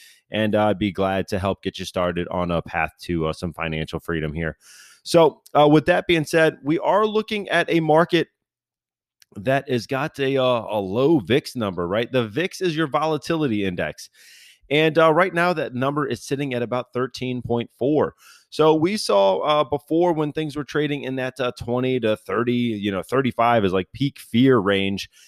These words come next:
uh, where you can kinda, you know, get in and get out of some different positions based on what this vix is telling us. Um,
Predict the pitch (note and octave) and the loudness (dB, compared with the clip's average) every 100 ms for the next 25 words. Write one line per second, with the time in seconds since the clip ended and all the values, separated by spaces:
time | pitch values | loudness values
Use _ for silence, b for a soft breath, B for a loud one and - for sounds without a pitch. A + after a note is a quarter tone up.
0 | b _ - F2+ F2+ F2+ G#2 G#2 B2 C3 | b _ -8 -6 -6 -4 -4 -4 -4 -6
1 | G#2+ A#2 A#2 G#2+ G2+ F#2+ E2 A#2 A#2 A2+ | -6 -4 -2 -2 -2 -4 0 0 2 0
2 | G#2 F#2 G#2 G#2 G2+ - G2 G#2 G2 F#2+ | -2 -2 0 0 -2 -6 -6 -6 -6 -8
3 | F2+ G#2 - F2+ - A2 B2 A#2 A2 A2+ | -4 -4 -4 -10 -2 -2 -2 -4 -2 -2
4 | A2+ - - A#2 - F#2+ - B2+ B2 A2 | -4 -4 0 0 -2 -8 0 2 2 2
5 | G#2 G2+ - b b b b _ F#2 F#2 | 0 -2 -8 b b b b _ 0 0
6 | F2+ | -2